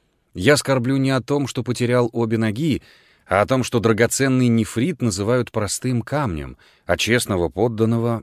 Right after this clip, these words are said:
мошенником». Тогда государь приказал отшлифовать камень, и получился превосходный диск драгоценного нефрита, символ неба, который в его честь назвали Хэби, диск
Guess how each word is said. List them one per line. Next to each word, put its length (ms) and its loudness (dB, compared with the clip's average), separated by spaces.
мошенником». 880 -4
Тогда 280 4
государь 420 2
приказал 580 2
отшлифовать 680 0
камень, 400 -2
и 100 -4
получился 560 0
превосходный 680 0
диск 400 -2
драгоценного 720 -4
нефрита, 600 -8
символ 520 -2
неба, 400 -4
который 400 2
в 80 0
его 240 -2
честь 340 -4
назвали 680 -2
Хэби, 640 -6
диск 540 -8